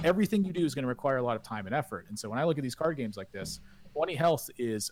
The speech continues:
a very, is a very low mark. But that to me is part of the driving force of the game, is how much aggression can you apply versus how much aggression can you stave off at the same time? And then can you build that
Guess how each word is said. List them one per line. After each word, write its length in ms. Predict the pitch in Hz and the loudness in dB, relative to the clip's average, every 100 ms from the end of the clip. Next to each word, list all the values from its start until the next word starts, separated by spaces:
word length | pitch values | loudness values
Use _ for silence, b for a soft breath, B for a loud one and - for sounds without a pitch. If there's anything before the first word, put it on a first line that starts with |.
| - | -8
a 60 | |
very, 400 | 104 95 139 175 - | -10 2 4 4 6
is 200 | 160 196 | 6 8
a 60 | 175 | 8
very 240 | 156 156 | 6 4
low 160 | 147 139 | 4 2
mark. 360 | 135 170 120 - b - - | 2 0 0 -8 b -20 -16
But 160 | - 113 | -6 0
that 180 | 135 156 | 0 0
to 100 | 151 | -2
me 160 | 151 151 | -2 -4
is 100 | - | -4
part 220 | - 135 | -2 -2
of 40 | |
the 60 | 127 | -2
driving 340 | 113 110 110 | 0 0 -2
force 260 | - 113 - | -4 -6 -4
of 60 | |
the 80 | 110 | -6
game, 220 | 113 139 92 | -4 -4 -6
is 80 | |
how 260 | - - 117 | -10 -6 -2
much 200 | 156 - | -2 -2
aggression 360 | 123 123 - 120 | -2 -2 -2 -8
can 160 | 113 | -6
you 100 | 104 | -6
apply 500 | 101 - 147 208 107 - b b - | -8 -2 2 2 0 -10 b b -10
versus 300 | 113 - - | -8 -8 -6
how 100 | 120 | -6
much 160 | 120 | -6
aggression 340 | - 113 - 113 | -4 -4 -4 -10
can 160 | 107 | -8
you 80 | 107 | -8
stave 300 | - 123 131 | -6 -6 -2
off 240 | 147 156 | -2 -4
at 60 | 101 | -8
the 60 | 104 | -14
same 220 | - 117 | -10 -10
time? 320 | 139 143 95 | -6 -6 -6
And 100 | 120 | -4
then 180 | 151 156 - | -2 -2 -4
can 260 | 170 196 | -2 2
you 140 | 196 180 | 4 4
build 280 | 180 214 139 | 6 4 2
that 260 | 110 117 | -2 -4